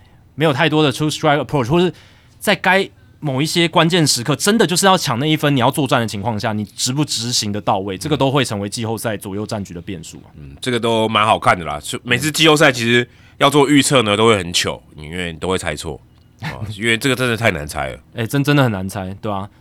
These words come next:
Speaker 1: 那你说今年太空人有没有机会挑战连霸？哦，大联盟二十多年来都没有见过连霸。我是觉得其实有一定的机会，因为他们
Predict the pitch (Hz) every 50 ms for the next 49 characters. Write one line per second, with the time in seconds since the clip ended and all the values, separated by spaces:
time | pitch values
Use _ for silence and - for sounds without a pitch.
0 | _ _ - - 180 170 165 160 - 151 139 123 - 180 165 165 - 160 165 165
1 | 143 135 147 160 - 143 143 139 127 113 104 107 131 127 110 - - 127 117 143
2 | 135 113 113 104 98 101 127 120 113 110 104 101 98 107 98 110 113 - 98 -
3 | - _ _ _ _ _ - 104 104 104 104 - - 147 143 131 123 117 113 117
4 | - 180 151 - 123 135 135 135 127 117 110 110 107 127 127 127 117 107 - 123
5 | 113 117 113 107 101 98 92 95 98 107 101 87 - _ _ _ _ _ _ _
6 | _ _ _ - - 139 143 139 - 247 170 170 156 151 160 147 - 143 131 165
7 | 160 117 110 104 104 147 127 107 95 - 101 101 107 101 120 98 78 90 120 156
8 | 180 202 190 - _ _ _ _ _ _ _ _ _ - - - 214 226 226 175
9 | 151